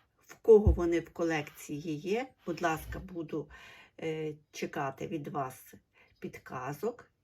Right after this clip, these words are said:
якщо це була чайна пара гігант.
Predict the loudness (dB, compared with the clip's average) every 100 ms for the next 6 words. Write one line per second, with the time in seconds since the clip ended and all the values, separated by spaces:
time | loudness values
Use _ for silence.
0 | _ -10 -10 -8 -8 -8 -10 -20 -6 -4
1 | -4 -4 -6 -4 -4 -6 _ _ _ -10
2 | -4 -4 -4 -8 -8 -6 -4 -4 -6 -10
3 | -12 -16 -18